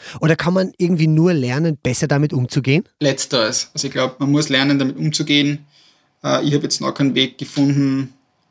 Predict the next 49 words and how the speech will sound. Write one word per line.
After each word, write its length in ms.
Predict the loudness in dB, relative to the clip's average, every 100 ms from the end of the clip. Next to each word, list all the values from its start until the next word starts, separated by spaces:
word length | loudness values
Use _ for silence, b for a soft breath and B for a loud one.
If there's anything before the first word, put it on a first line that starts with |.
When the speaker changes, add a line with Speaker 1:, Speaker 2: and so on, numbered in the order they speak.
| -8
Speaker 2:
Motivationslöcher 1080 | -6 -4 -4 -2 -2 -4 -4 -2 -4 -4 -6
rauszuzögern. 840 | -4 -2 -4 -4 -4 -2 -2 -2
Die 100 | -4
kommen 340 | -2 0 2 2
ohnehin, 580 | 2 2 2 0 -2 -6
die 60 | -8
kann 220 | -4 -2
man 100 | -2
nicht 100 | -4
verhindern. 520 | -2 0 0 0 -2 B B B B B B
Äh, 60 | 0
man 460 | 0 -2 -2 -2
muss, 320 | 0 0 0 -2
man 140 | -2
muss 140 | -2
einfach 320 | -2 -2 -4 -6 -20 _ _ -4
mit 160 | -4 0
ihnen 300 | 2 4 4
reden, 400 | 2 2 2 0
mit 140 | 0
ihnen 180 | 0 0
kommunizieren. 1040 | 0 0 2 2 2 2 0 -4 -14 -10
Einfach, 380 | -4 -2 -2 0
wenn's 180 | -2 -2
mir 60 |
scheiße 340 | 0 0 0 -2
geht, 140 | -4
dann 80 | -4
sag 140 | -2
ich, 40 | -4
"Okay, 220 | -2 -2
ich, 180 | -2 -4
jetzt 220 | -6 -2
rennt's 240 | 0 0
grad 120 | -4 -4
scheiße", 380 | 0 0 0
ich 80 | -2
rede 160 | 0 0
mit 120 | 0
mir 100 | 2
selbst. 400 | 0 0 -4 -8
Also 160 | -4 -2
ich 80 | 0
rede 180 | 0
auch 200 | 0 -2
oft 240 | -4 -4 -4
mit 160 | -2
mir 80 | 0
selbst, 380 | 0 0 -4